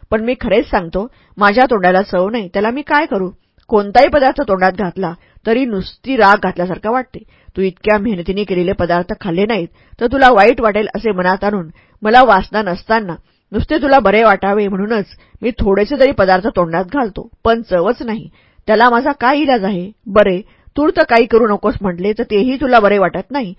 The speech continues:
व केल्याशिवाय तू राहत नाहीस, याला काय करावे?" माझी धास्ती महाबळेश्वरचा बेत ठरला.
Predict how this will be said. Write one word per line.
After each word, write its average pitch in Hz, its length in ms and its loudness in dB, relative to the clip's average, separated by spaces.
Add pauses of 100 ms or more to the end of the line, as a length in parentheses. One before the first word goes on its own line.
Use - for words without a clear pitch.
(260)
व 240 160 2
केल्याशिवाय 208 480 2
तू 240 80 0
राहत 190 300 -4
नाहीस, 233 260 -6 (420)
याला 226 200 2
काय 320 220 -2
करावे?" 196 400 -4 (760)
माझी 220 400 0
धास्ती 180 540 -4
महाबळेश्वरचा 208 800 0
बेत 170 200 0
ठरला. 220 380 -10